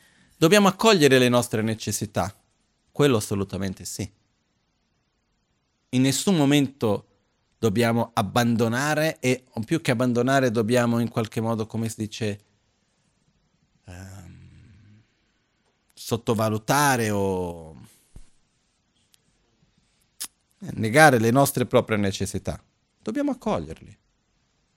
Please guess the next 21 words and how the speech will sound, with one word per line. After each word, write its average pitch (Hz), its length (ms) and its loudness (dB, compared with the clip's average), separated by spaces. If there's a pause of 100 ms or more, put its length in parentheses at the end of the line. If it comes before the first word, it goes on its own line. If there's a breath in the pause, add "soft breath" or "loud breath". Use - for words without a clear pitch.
(260)
Se - 160 -12
siamo 139 220 4
molto 131 300 2
stanchi, 135 520 -2
facciamo 110 340 -4
fatica 107 400 -6
a 95 40 -4
vedere 107 280 -2
l'altro. 117 500 -6 (1120)
Se - 200 -6
abbiamo 127 260 2
bisogno 123 400 2
di 110 80 -2
essere 113 320 -2
accolti, 110 560 0
facciamo 98 360 -8
fatica 101 460 -8
di 98 120 -4
vere-, 104 320 -6
vedere 110 340 -6
l'altro. 113 580 -4